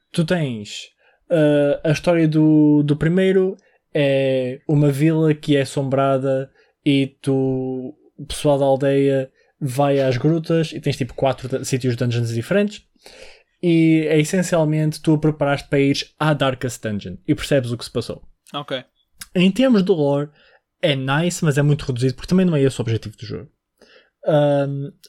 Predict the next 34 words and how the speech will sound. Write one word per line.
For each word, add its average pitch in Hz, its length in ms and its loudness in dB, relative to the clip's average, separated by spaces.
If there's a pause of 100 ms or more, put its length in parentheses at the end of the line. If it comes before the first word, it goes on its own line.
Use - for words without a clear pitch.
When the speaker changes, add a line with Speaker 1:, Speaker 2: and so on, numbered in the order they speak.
(120)
Speaker 1:
contudo, 147 600 0 (120)
tudo 190 220 2
o - 20 2
que 185 120 0
é 170 40 4
de 156 80 -2
lore 165 200 2
é 147 40 2
really 135 280 2
good. 107 240 -6 (160)
Eu, 147 140 2
eu 151 200 4
acho 156 160 -2
que 139 260 -2 (340)
entra 156 300 2
mesmo 156 480 2
bem 143 420 -2 (580)
em 135 880 -2 (640)
todos 160 220 2
os 151 80 -2
aspectos - 340 -2
do 147 60 2
jogo. 151 400 2 (760)
Ah, 143 600 4
as 156 80 2
temáticas 156 640 0
de - 60 -16
cada 147 220 2
tipo 143 240 -4
de 135 60 -4
dungeon 135 260 0
funciona 127 420 -2
super 156 400 0
bem. 127 300 -6